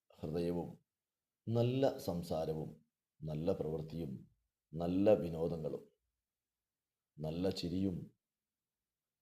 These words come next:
നമുക്കെന്തും ഉണ്ടാകട്ടെ, നമുക്ക് എന്നും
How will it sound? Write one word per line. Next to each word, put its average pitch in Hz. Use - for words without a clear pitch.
നമുക്കെന്തും 107
ഉണ്ടാകട്ടെ, 80
നമുക്ക് 87
എന്നും 92